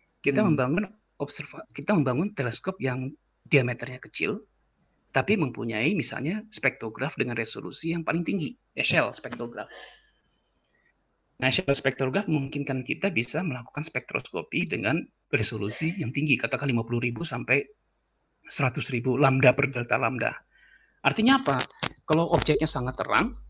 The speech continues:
Speaker 1: studi eksoplanet bisa dilakukan dengan teleskop kecil, ya, dua meter maksudnya ya, yang di itera. Ya kan?
Speaker 2: Ya, ya,
Speaker 1: Nah,
Speaker 2: betul.
Speaker 1: tentu pertanyaannya sekarang,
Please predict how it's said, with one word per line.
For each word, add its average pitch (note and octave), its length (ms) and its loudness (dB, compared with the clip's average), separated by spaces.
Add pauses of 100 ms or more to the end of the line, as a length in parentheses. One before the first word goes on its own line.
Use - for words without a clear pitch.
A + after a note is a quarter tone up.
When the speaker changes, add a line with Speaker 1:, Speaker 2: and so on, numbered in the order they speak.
Speaker 1:
studi C3+ 340 -4
eksoplanet B2 640 0
bisa - 200 -6
dilakukan A#2 480 -6
dengan C3+ 220 -8
teleskop - 500 -8
kecil, C#3 420 -6
ya, C3+ 120 -2
dua C3 180 2
meter B2 260 2
maksudnya A#2+ 420 -2
ya, A#2 120 0 (200)
yang D3 280 2
di C#3 260 2
itera. B2 380 -10 (1600)
Ya B2 160 2
kan? A#2+ 160 0 (460)
Speaker 2:
Ya, C#3 120 2
ya, C3 100 2
Speaker 1:
Nah, D#3+ 180 10
Speaker 2:
betul. A#2 180 -4 (1200)
Speaker 1:
tentu - 180 2
pertanyaannya D3+ 380 6
sekarang, G3 400 2